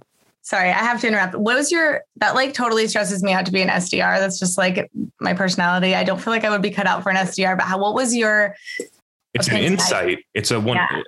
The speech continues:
Speaker 2: the only reason that I have an empathy for sales when you give them an ebook download versus a, uh, a demo request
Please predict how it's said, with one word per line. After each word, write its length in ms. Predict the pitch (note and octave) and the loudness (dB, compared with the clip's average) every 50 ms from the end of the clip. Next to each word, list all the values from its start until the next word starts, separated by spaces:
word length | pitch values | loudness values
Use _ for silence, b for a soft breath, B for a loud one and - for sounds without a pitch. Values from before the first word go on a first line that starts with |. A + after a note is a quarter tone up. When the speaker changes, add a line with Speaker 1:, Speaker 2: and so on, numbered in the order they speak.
| - G#2+ | -6 -2
Speaker 2:
the 140 | A#2 B2 C3 | 0 0 2
only 320 | C#3 D#3+ D3+ D3+ C#3+ A#2 | 2 2 2 2 2 2
reason 540 | G#2+ A#2+ C3 C#3+ B2 B2 A2 G2+ G2 G2 - - | 2 2 2 2 2 0 0 0 0 -2 -2 -2
that 160 | G2 G#2+ G#2+ | -2 0 0
I 140 | G#2 G2+ G2 | 0 0 0
have 180 | G2 G#2+ G#2 G#2 | 0 0 0 0
an 80 | G2+ | 0
empathy 380 | G2+ A2 A2 - G#2+ - G#2+ F#2+ | 0 0 0 -2 -2 -2 -2 -2
for 160 | - G2+ F#2+ | 0 0 0
sales 400 | - - A2 A2 A#2 A2 F2 F#2 | 0 0 0 0 0 0 0 0
when 160 | G2 F#2+ F#2+ | 0 0 0
you 100 | F#2 F2+ | 0 0
give 160 | F#2 G#2 F#2+ | 0 0 0
them 140 | F2 F#2+ F#2 | 0 0 0
an 80 | F#2 F#2 - | 0 0 0
ebook 360 | G#2 G2+ F#2+ G2+ F#2+ F#2 - | 0 0 0 0 0 -2 -2
download 420 | F#2+ F2+ F#2 F#2+ F#2+ F#2 F#2 F2 | -2 0 0 0 0 0 0 -2
versus 400 | - G2 F#2+ F2+ - G2 F#2 - | -2 -2 -2 0 0 0 0 0
a, 380 | F#2+ F2+ F2+ F2+ F2+ F2 F2 - B B B B B B _ - | 0 0 2 2 0 0 -2 -4 B B B B B B _ -4
uh, 320 | G2 F#2+ F2+ F2 E2+ - - | -2 -2 -2 -2 -2 -2 -2
a 220 | G2 F#2+ F2+ F2 | -2 -2 -2 -2
demo 300 | F2 E2+ G#2 A#2+ C3+ A#2+ | -2 -2 -2 0 0 0
request 600 | G2 F#2+ F2 - - E2 F2 F#2+ - - - | -2 -2 -4 -4 -2 -2 -2 -2 -4 -6 -6